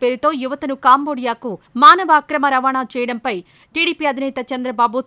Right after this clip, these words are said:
తీవ్రంగా స్పందించారు. ఆంధ్రప్రదేశ్ రాష్ట్రం డ్రగ్స్ రాజధానిగానే కాకుండా మానవ అక్రమ రవాణా కేంద్రంగా మారడం అత్యంత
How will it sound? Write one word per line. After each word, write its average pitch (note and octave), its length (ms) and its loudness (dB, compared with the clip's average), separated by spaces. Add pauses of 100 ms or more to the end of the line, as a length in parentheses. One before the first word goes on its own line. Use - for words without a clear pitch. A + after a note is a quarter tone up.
తీవ్రంగా B3 480 -6
స్పందించారు. G#3+ 600 -8 (300)
ఆంధ్రప్రదేశ్ D#4+ 560 0
రాష్ట్రం C#4 420 2
డ్రగ్స్ C4 360 0
రాజధానిగానే C4 760 2
కాకుండా A#3 400 2 (380)
మానవ E4+ 280 8 (120)
అక్రమ D4 340 -2
రవాణా C4+ 300 -2 (120)
కేంద్రంగా C4+ 440 -2 (100)
మారడం A#3 340 4 (260)
అత్యంత D4+ 380 -2